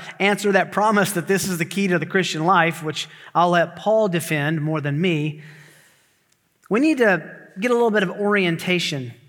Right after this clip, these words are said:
What does it mean to be filled with the Spirit?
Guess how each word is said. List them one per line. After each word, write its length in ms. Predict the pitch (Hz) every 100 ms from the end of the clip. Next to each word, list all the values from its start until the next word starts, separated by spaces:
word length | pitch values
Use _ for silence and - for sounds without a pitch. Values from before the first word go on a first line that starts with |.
| _ _ _ _ _ _ _ _ _ _ _ _ _ _ _ _ _ _ _ _ -
What 160 | 180 285
does 140 | 339
it 80 | 220
mean 180 | 214 208
to 60 |
be 100 | 170
filled 760 | 143 160 220 214 185 180 175 165
with 440 | 180 180 175 -
the 100 | 175
Spirit? 640 | - - 247 220 127 -